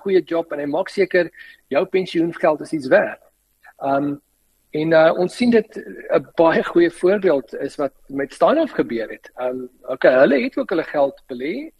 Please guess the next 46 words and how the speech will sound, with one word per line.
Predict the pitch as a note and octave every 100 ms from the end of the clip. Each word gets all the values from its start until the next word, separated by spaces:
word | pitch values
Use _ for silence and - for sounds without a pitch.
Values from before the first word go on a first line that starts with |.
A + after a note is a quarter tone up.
| -
en, | D3+ D3+ D3+ _ _ _ -
maar | C#3+ D3 - _ _ _ _
daai | A#2 D#3
goed | - A#3
het, | A3 - -
daai | D3 D3+
goed | -
het | - F#3 _ _ _ _
baie | D3 D4
vinnig | - F3+ D3+
in | D3+
die | B2+
markte | B2+ - -
uitgekom | D#3+ - D3+ C#3
toe | C#3
die, | C3+ C3+
toe | - C#3+
die | C3
dinge | C3 C3
begin | B2+ C#3+
sy | C3 C#3 C3+ - C#3
draai | C3 B2
en | B2+
hulle | C3 C3+
kon | F3+
nie, | A#3 C#4+ G#3+ -
hulle | C#3
kon | - E3
nie | C#4+ A3+ - - _ _
dit, | - D3 - -
dit, | C#3 C3+ - - _ _ _ _ - -
okay, | - C3+ B2+ B2
daar | F3 C3+ B2
het | C3+ F3 _ - - -
probleme | D#3 C3 D#3+ G#3+
gekom, | F3 - D#3
maar | D#3+ D3 D3+ _ _ _
daai | -
probleme | C#3+ D3 C#3 E3+ F3
is, | D3 _ -
is | D3
beperk | - - G3 F3+ - -
tot | C#3+
op | C#3
sekere | - D3 C#3+ C3+
bates | B2+ C3 E3 B3 -